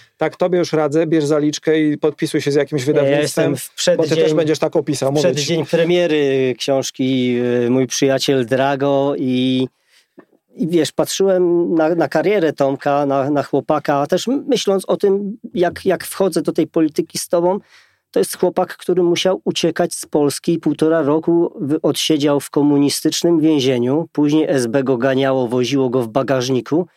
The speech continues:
Speaker 2: i musiał uciec z tego kraju, żeby założyć cudowne, fantastyczne, wspaniałe, spełniające się życie w Stanach Zjednoczonych. To ja już nie chcę, żeby nikt z Polski musiał wyjeżdżać,
Speaker 1: Dokładnie
Speaker 2: żeby sobie
Speaker 1: tak.
Speaker 2: w innym kraju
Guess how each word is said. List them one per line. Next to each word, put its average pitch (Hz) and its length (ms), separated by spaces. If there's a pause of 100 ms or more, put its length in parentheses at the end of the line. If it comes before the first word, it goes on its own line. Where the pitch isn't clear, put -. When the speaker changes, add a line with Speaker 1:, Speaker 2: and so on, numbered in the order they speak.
(240)
Speaker 2:
i 143 40
musiał 156 280 (120)
uciec 180 320
z - 120
tego 175 220
kraju, 165 520 (200)
żeby 156 340 (140)
założyć 170 500
cudowne, 185 460
fantastyczne, 170 600
wspaniałe, 165 500
spełniające 160 760
się 170 140
życie 156 240
w - 40
Stanach 143 300
Zjednoczonych. 131 520 (720)
To - 60
ja 180 40
już 208 100
nie - 160
chcę, - 140
żeby 123 200
nikt 120 160
z - 80
Polski 135 320
musiał 127 280
wyjeżdżać, 127 480
Speaker 1:
Dokładnie 120 260
Speaker 2:
żeby 117 80
sobie 139 220
Speaker 1:
tak. - 80
Speaker 2:
w - 80
innym 196 360
kraju 156 580